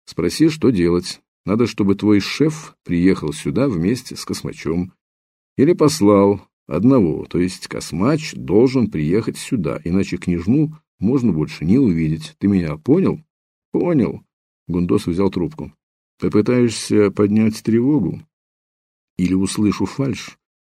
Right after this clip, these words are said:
пулю получишь сразу, без предупреждения».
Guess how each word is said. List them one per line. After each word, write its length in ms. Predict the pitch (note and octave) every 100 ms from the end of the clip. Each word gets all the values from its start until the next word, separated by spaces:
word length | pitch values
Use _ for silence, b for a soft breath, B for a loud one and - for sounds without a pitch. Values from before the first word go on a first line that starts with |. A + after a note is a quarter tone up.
| - _
пулю 520 | - C3+ D#2 F2+ F2+ -
получишь 720 | - E2+ E2+ D2 - - - _
сразу, 680 | - G#2 G2 C2+ - C2+ - _
без 300 | C2 F2 -
предупреждения». 1120 | F2+ D#2+ E2+ F#2 F#2+ F#2 D#2 - - - -